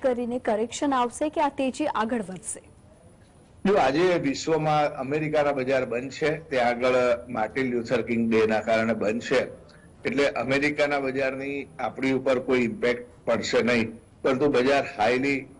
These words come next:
Speaker 2: ઓવરબોટ ઝોનમાં છે અને બજારનું વેલ્યુએશન ઓવરસ્ટ્રેચ દેખાઈ રહ્યું છે. આપણે જોયું કે આઈ ટી કંપનીઓમાં કોઈ એવા મેજર પરિણામો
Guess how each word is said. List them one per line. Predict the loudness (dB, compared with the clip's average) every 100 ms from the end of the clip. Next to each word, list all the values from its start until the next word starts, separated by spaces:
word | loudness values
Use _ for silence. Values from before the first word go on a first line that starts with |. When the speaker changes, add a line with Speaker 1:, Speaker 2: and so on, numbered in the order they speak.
| -20 -12 -2
Speaker 2:
ઓવરબોટ | 2 2 4 0 -2 -10
ઝોનમાં | -12 -8 -2 0
છે | 0 0 0 -2 -18 -20 -20 -20 -20 -10 -2
અને | 2 4 4 4 4 4 0 -4 -2
બજારનું | 0 2 2 0 -14 -16 -10 -6
વેલ્યુએશન | -4 -2 -2 -2 -4 -6 -10 -4
ઓવરસ્ટ્રેચ | 2 2 2 2 0 0 -10 -6
દેખાઈ | -4 -2 0 0
રહ્યું | 0 -4
છે. | -6 -8 -14 -20 -20 -20 -6 -2
આપણે | 0 0
જોયું | 2 2 2
કે | 2 4 4
આઈ | 2 0 0
ટી | 0
કંપનીઓમાં | 0 0 0 0 0 0
કોઈ | 0 0 2
એવા | 2 2
મેજર | 0 0 0 0
પરિણામો | 0 -2 -2 -2 -2 -2